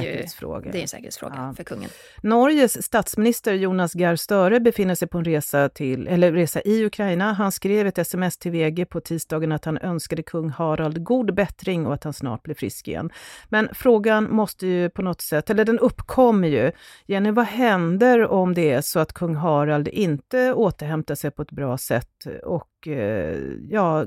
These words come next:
Speaker 1: kanske lämnar jordelivet?
Speaker 2: Ja.
Speaker 1: Vad händer då i detta läge som nu är i det ko-, norska kungahuset?
Speaker 2: Eh, mitt Instagramkonto, Kungligt med Jenny, har ju svämmat över med de här, just den här frågan. Eh, och det är klart att det finns en stor oro kring, han är ändå åttionio år gammal.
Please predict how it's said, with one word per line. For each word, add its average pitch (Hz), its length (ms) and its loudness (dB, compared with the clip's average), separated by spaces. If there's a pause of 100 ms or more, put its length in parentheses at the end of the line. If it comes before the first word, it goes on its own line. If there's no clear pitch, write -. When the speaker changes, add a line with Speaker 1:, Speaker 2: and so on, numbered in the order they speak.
Speaker 1:
kanske 160 300 -4
lämnar 160 500 0
jordelivet? 156 840 -2
Speaker 2:
Ja. 220 260 2
Speaker 1:
Vad 208 140 0
händer 208 600 0
då 202 300 2
i 196 120 2
detta 185 280 -2
läge 180 340 -2
som 175 200 -2
nu 165 180 0
är 196 260 -2
i 160 60 0
det 156 80 0
ko-, - 240 -14
norska 170 380 -8
kungahuset? 170 560 -8 (280)
Speaker 2:
Eh, 196 320 2
mitt 202 240 0
Instagramkonto, 196 1080 -2
Kungligt 170 300 -6
med 202 80 -2
Jenny, 175 200 0
har 160 80 -6
ju 160 60 -6
svämmat 175 440 -4 (100)
över 160 580 -2
med 170 340 -4
de 175 180 -8
här, 160 100 -8 (120)
just - 280 0
den 170 100 -6
här 160 60 -8
frågan. 180 600 -4 (480)
Eh, 170 340 0
och 190 220 0
det 214 80 4
är 214 40 2
klart 196 220 -4
att 165 80 -6
det 175 80 -6
finns 170 400 -4
en 170 80 -6
stor 165 560 -6
oro 185 460 -2
kring, 160 420 -6
han 220 180 2
är 330 140 2
ändå 196 240 -2
åttionio 170 400 -4
år 151 80 -6
gammal. 160 460 -6